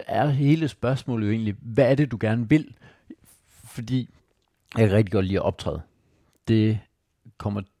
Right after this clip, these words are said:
bliver tydeligere og tydeligere for mig, at det er det, jeg gerne vil. Jeg vil gerne optræde, jeg vil gerne lave stø-, show, jeg vil gerne, øh, stå foran publikum.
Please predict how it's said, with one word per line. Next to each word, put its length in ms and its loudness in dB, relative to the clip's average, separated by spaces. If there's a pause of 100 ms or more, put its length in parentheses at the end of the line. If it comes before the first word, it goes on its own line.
(380)
bliver 160 -4
tydeligere 320 -2
og 60 -8
tydeligere 300 -4
for 120 -4
mig, 160 -4
at 180 -6
det 60 4
er 160 0
det, 120 2
jeg 120 2
gerne 200 -4
vil. 140 -6
Jeg 80 -8
vil 80 -8
gerne 240 -2
optræde, 340 -2
jeg 80 -6
vil 80 -10
gerne 140 -4
lave 140 -4
stø-, 380 -8
show, 340 0
jeg 100 -2
vil 80 -8
gerne, 200 -2 (360)
øh, 240 -6
stå 260 -2
foran 460 -4
publikum. 480 -8